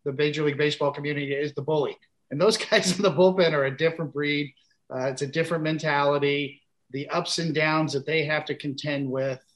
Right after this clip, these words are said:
uh, the uncertainty of the work, when they're gonna pitch, when the phone rings. That's why we call them firemen.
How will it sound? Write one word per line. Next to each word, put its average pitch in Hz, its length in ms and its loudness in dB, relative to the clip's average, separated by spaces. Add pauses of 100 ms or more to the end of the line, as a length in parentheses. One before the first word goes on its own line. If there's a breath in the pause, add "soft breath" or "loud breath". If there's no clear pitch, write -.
uh, 123 300 -10
the 135 120 -6
uncertainty 160 680 -2
of 143 140 0
the 123 100 -2
work, 143 420 -2
when 139 320 -4
they're 143 140 -2
gonna 143 180 -2
pitch, 170 460 2
when 139 160 -4
the 127 80 -6
phone 175 300 0
rings. 170 600 -2 (280)
That's - 100 -12
why 156 80 2
we 160 100 0
call 156 220 4
them 135 100 -4
firemen. 165 600 0